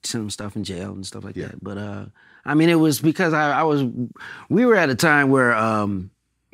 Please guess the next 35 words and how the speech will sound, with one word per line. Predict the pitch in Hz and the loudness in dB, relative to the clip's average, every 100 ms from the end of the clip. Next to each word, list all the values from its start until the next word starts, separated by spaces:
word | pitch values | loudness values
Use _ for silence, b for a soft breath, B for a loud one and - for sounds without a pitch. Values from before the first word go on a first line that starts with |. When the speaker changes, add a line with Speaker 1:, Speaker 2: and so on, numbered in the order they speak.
| - _ | -18 _
Speaker 1:
um, | 110 107 98 92 | -4 -2 -4 -2
I | 120 | 0
used | 135 | 2
to | 151 | 2
write | 135 131 104 | 4 4 2
jokes | 110 101 - | 0 -2 -4
and | 95 | -6
Pac | - 95 - | -6 -6 -6
used | 101 - | -6 -6
to | |
write | 101 98 78 _ _ b b b b b b | -8 -8 -10 _ _ b b b b b b
rap. | 90 95 80 - _ _ - | -10 -10 -10 -18 _ _ -18
Speaker 2:
Mm-hmm. | 92 90 190 - 90 92 90 - | -14 -10 -8 -8 -8 -10 -10 -10
Speaker 1:
And | 110 104 | -6 0
we | 107 | 0
compared | - 101 127 113 | 0 -2 -2 0
guns. | 104 90 - | -2 -6 -10
We | 78 | -10
were | 82 92 | -8 -4
into | 101 | -2
that | - 117 | -2 -4
Speaker 2:
<laughs> | 104 | -6
Speaker 1:
stuff. | 76 - | -10 -12
You | 98 98 | -10 -10
know, | 82 | -10
we're | 104 | -12
young, | 110 87 _ | -12 -14 _
stuff | - - | -18 -16
like | - - | -18 -18
that. | - - | -18 -16
So | 73 92 | -14 -10
then | 98 104 | -8 -8
that | 98 | -8
was | 90 | -8
it. | 104 85 | -8 -10